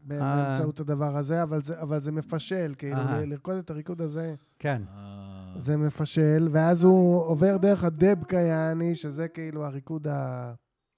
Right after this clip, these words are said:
Speaker 1: השורשי של הארץ הזאת,
Speaker 2: כן.
Speaker 1: so to speak. ושם הלב שלו הולך אחרי הריקוד הזה, עד שהוא שוכח אותה בכלל.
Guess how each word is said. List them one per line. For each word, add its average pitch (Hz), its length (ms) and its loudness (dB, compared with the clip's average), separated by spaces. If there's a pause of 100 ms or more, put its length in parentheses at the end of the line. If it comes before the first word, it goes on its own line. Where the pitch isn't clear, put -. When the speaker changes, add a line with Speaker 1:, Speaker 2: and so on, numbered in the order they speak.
(540)
Speaker 1:
השורשי 135 420 0
של 156 180 2
הארץ 160 340 2
הזאת, 185 360 2 (240)
Speaker 2:
כן. 143 180 -4 (120)
Speaker 1:
so 180 160 4
to 170 40 4
speak. 190 460 -4 (840)
ושם 214 400 0
הלב 196 300 4
שלו 202 200 -2
הולך 190 340 2
אחרי 165 300 -4
הריקוד 170 460 -4
הזה, 147 320 -2 (1000)
עד 180 320 0
שהוא 170 220 -2
שוכח 180 400 0
אותה 170 240 -2
בכלל. 143 480 -4